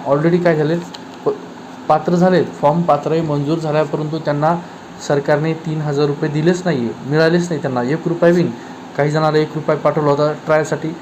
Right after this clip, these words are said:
तर त्यांना एक रुपयासुद्धा आला नाही आहे. तर तीन हजार ज्यांना आले, काहीला आले नाही आहे, तर त्या योजनेच्या तिसऱ्या हप्त्याची प्रतीक्षा करत आहे. या सर्व महिलांना सात वाजता पैसे जमा होणार आहेत.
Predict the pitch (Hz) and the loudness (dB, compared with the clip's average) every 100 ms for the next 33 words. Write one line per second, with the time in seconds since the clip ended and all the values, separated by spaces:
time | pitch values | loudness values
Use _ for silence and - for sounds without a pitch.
0 | - - 131 147 151 139 139 165 160 160 | -14 -10 -2 0 2 2 2 0 0 -2
1 | 156 143 135 139 135 117 101 - - 127 | 0 4 4 4 2 -4 -8 -16 -8 -8
2 | 127 160 156 156 156 156 156 156 156 120 | -4 0 2 2 2 0 2 2 2 0
3 | - - - 139 156 151 143 160 160 160 | -4 -14 -8 -4 2 4 4 0 -2 0
4 | 175 175 - - - 147 143 165 170 156 | 0 -2 -12 -14 -4 -4 2 2 4 2
5 | 151 147 156 - 170 - 165 139 - 147 | -2 -2 -2 -2 -4 0 2 2 -2 -2
6 | 170 - 160 190 180 196 180 165 151 135 | -4 0 0 0 -2 -2 -2 -2 0 -2
7 | - - - - 147 160 175 175 156 143 | -4 -18 -18 -4 -2 2 2 2 2 0
8 | 147 143 156 160 151 143 147 143 131 131 | 0 0 0 2 0 0 -2 0 -2 -2
9 | 131 143 143 147 160 | 0 0 0 2 2